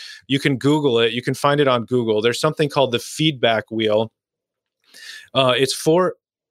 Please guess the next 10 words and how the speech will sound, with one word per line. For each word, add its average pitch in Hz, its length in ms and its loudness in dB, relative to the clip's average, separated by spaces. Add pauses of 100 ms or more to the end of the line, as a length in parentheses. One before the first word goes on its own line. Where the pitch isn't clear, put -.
feedback 131 520 0
wheel. 120 440 0
There's 143 200 0
four 185 280 0
steps, - 600 -2 (640)
and 139 120 0
it 139 80 2
helps 165 240 -2
you 165 100 0
communicate 147 840 0